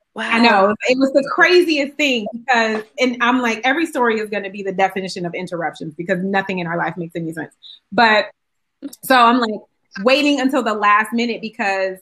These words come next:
Speaker 2: he has to get on the, like, his team is like, he can come home, but he gets one shot to come home. So I'm like, "I can't be in false labor and call him. I can't, like, I gotta wait till the real deal is happening," right? And so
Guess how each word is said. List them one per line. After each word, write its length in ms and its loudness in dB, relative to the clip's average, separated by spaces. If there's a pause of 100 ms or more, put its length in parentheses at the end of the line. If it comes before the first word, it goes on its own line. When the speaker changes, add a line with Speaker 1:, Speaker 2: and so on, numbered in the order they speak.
(120)
Speaker 2:
he 80 -4
has 180 0
to 80 -6
get 160 -2
on 160 -2
the, 140 -8
like, 140 -4
his 180 -6
team 320 0
is 80 -2
like, 340 -2
he 100 -6
can 160 -2
come 220 -4
home, 580 2 (460)
but 400 4
he 120 0
gets 200 4
one 240 4
shot 300 4 (100)
to 80 -4
come 220 2
home. 340 -2
So 160 0
I'm 160 2
like, 220 -2
"I 60 0
can't 300 -4
be 120 -2
in 160 -2
false 280 0
labor 380 -4
and 180 -4
call 280 0
him. 280 -6
I 140 0
can't, 420 -4
like, 200 -4 (420)
I 80 4
gotta 300 6
wait 320 2
till 160 4
the 100 4
real 340 2
deal 440 0
is 160 0
happening," 480 0
right? 320 -8 (360)
And 140 -4
so 60 -20